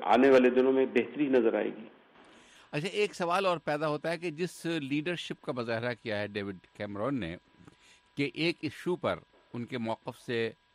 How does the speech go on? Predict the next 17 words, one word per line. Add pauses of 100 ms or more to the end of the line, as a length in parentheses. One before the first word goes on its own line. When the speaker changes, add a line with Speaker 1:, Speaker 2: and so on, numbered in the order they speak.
(360)
Speaker 2:
آ، (280)
مطابقت
نہیں
تھی
لوگوں
کی
رائے
کی، (680)
انہوں
نے
استعفیٰ
دے
دیا، (140)
اپنے
منصب
سے (100)
فیصلہ